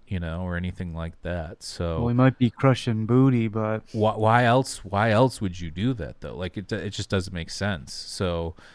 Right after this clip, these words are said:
Speaker 1: um, and he is a real scientist. I mean, he put a rocket engine, uh, in his, uh, what did he have? Like a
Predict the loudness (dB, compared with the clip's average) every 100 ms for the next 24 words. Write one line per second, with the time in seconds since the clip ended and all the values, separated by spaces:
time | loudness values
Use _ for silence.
0 | -20 -8 -4 -2 -2 -6 -10 -14 _ _
1 | _ _ -2 0 0 -2 0 2 4 2
2 | 2 0 0 -2 -2 -2 -2 -2 -2 -2
3 | -2 -6 _ _ -6 -4 -4 -4 -2 -2
4 | 0 -2 -2 -6 -10 -18 -10 -6 -4 -4
5 | -4 -6 -4 -4 -4 -8 -12 -10 -8 -6
6 | -6 -10 -14 _ _ _ _ _ _ _
7 | _ _ -12 -6 -6 -4 -6 -6 -8 -10
8 | -10 -12